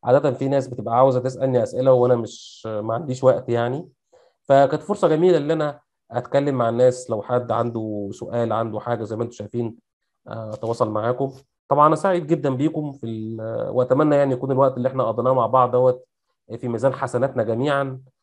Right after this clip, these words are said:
ويكون مؤثر في حياتكم زي ما هو بيأثر في حياتي. يعني انا بكون مبسوط جدًا بعد ما ادي فري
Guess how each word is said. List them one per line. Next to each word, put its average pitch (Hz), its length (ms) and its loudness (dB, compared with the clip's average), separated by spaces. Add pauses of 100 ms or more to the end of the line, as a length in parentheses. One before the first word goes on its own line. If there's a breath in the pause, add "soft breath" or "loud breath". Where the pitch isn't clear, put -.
(200)
ويكون 151 1200 2
مؤثر 147 480 -2
في 131 120 -10
حياتكم 165 540 2
زي 151 100 0
ما 165 100 6
هو 175 60 8
بيأثر 151 440 0
في 123 120 -6
حياتي. 123 420 0
يعني 110 120 -2
انا 127 80 2
بكون 135 200 0
مبسوط 131 220 -2
جدًا 123 460 -2 (460)
بعد 127 320 2
ما 117 280 2
ادي 120 180 0
فري 123 160 -8